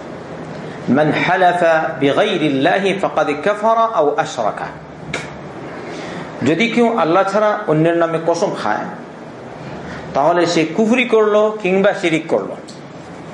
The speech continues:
এ হচ্ছে এক ফর্ম। অন্য ফর্মে এসছে, "মান হালাফা বিগাইরিল্লাহি ফাকাদ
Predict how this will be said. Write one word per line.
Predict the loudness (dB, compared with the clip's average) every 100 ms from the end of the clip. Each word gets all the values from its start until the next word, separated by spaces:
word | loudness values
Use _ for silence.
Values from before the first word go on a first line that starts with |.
| -16 -16 -14 -14 -14 -12 -12 -12 0
এ | 4
হচ্ছে | 6 4 4
এক | 4 2
ফর্ম। | 0 -2 -2 0
অন্য | 2 2
ফর্মে | 2 2 0
এসছে, | -2 -4 -2 -2 -4 -14 -16 -4
"মান | 0 2
হালাফা | 0 0 2 2 4 2
বিগাইরিল্লাহি | 2 4 4 2 -2 2 2 2 -2
ফাকাদ | 0 0